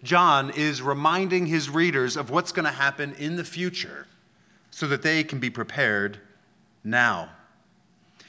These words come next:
The plan here is to think together about the passage that Heidi just read for us, First John chapter two, verse twenty-eight through chapter three, verse three. But it's a bit artificial to just think about those verses.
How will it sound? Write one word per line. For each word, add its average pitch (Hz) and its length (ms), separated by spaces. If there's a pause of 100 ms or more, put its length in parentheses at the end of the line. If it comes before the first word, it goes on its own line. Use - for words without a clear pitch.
(180)
The 156 80
plan 190 280
here 165 160
is 139 80
to 147 80
think 160 220
together 147 360
about 135 680
the 143 60
passage 139 400
that 131 140
Heidi 139 360
just 131 280
read 143 180
for 165 160
us, 170 240
First 147 320
John 139 400 (240)
chapter 151 380
two, 165 260
verse 147 240
twenty-eight 151 640
through 147 340
chapter 135 380
three, 143 280
verse 131 320
three. 156 380 (640)
But 185 220
it's 180 120
a 180 60
bit 220 300
artificial 175 680
to 156 140
just 175 340
think 170 200
about 143 260
those 139 240
verses. 117 680